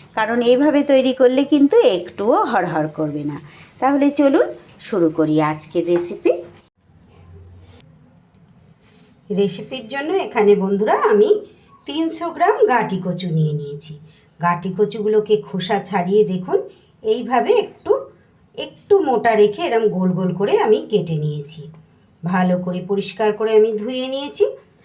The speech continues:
আর তারই সাথে এখানে ছোট বাটির এক বাটি মুগ ডাল নিয়ে নিয়েছি।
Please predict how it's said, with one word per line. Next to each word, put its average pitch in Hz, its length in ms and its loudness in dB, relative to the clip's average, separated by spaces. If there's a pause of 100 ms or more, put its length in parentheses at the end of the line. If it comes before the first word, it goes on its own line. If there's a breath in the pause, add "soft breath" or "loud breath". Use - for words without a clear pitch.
(140)
আর 175 120 -6 (120)
তারই 202 400 -2
সাথে 311 260 -2 (140)
এখানে 196 300 0 (580 loud breath)
ছোট 294 300 -8 (200)
বাটির 220 340 2 (140)
এক 175 80 -2 (100)
বাটি 185 260 0
মুগ 233 220 4 (120)
ডাল 180 160 2 (100)
নিয়ে 156 240 0
নিয়েছি। 151 380 -8